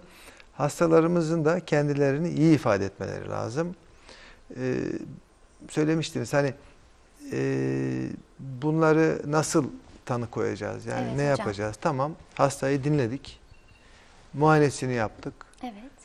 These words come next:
Speaker 1: Belini, kalçasını, dizini
Speaker 2: Filmleri
Speaker 1: ayrı
Speaker 2: çekildi.
Speaker 1: ayrı muayene ettik.
Speaker 2: Evet.
Speaker 1: Çünkü hepsi birbirine karışabilir. Ondan sonra filmlerini isteyeceğiz. Şimdi filmi tamam,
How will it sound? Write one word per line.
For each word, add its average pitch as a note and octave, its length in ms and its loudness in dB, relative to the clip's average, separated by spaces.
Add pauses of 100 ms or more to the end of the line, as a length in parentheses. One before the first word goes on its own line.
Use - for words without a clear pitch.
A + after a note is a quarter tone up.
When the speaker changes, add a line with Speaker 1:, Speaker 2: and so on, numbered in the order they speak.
Speaker 1:
Belini, C3+ 640 6 (220)
kalçasını, B2+ 680 0 (120)
dizini B2+ 300 2
Speaker 2:
Filmleri A#3+ 200 0
Speaker 1:
ayrı A#2 200 6
Speaker 2:
çekildi. D#3+ 140 6
Speaker 1:
ayrı B2 460 6 (420)
muayene A2 420 0
ettik. G2+ 380 -6
Speaker 2:
Evet. B3 240 -18 (120)
Speaker 1:
Çünkü B2+ 260 -4
hepsi C3 280 -2
birbirine A#2 360 -2
karışabilir. A2+ 760 -2 (460)
Ondan F3 220 2
sonra - 240 -2
filmlerini D3 420 0
isteyeceğiz. G#2 400 -6 (280)
Şimdi F3 240 -4
filmi F#3 480 2
tamam, G3+ 340 2